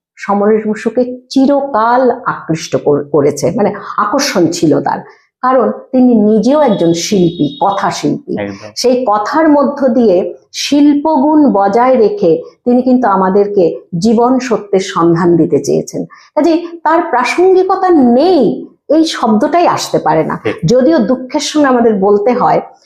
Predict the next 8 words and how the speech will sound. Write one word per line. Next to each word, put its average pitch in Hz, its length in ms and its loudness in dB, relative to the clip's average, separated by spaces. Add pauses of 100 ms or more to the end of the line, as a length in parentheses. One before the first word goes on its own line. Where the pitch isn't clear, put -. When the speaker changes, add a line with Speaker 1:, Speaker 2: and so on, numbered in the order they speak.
(240)
Speaker 1:
যে 208 100 4 (340)
এই 202 80 4 (200)
অল্প 233 180 0 (140)
কিছুদিন 262 360 0
আগেই 214 380 2
এক 185 60 -2 (120)
ভদ্রলোকের 202 540 0
মুখে 190 180 -4